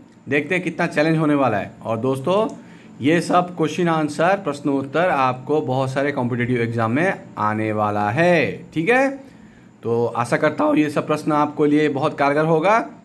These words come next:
ठीक है? जल्दी से इसका प्रश्न का उत्तर लिख के मेरे को भेज दीजिए, ठीक है?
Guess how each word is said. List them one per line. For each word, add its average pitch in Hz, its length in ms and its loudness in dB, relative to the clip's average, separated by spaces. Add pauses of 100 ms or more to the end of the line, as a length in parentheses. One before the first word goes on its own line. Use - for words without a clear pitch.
(220)
ठीक 160 140 -4
है? 220 220 0
जल्दी 254 320 0
से 247 140 0
इसका 233 200 0
प्रश्न 214 380 -4
का 202 100 2
उत्तर 185 240 0
लिख 170 160 -2
के 170 100 0
मेरे 156 160 0
को 139 100 -2
भेज 123 200 0
दीजिए, 90 380 -6 (120)
ठीक 180 140 -2
है? 277 300 2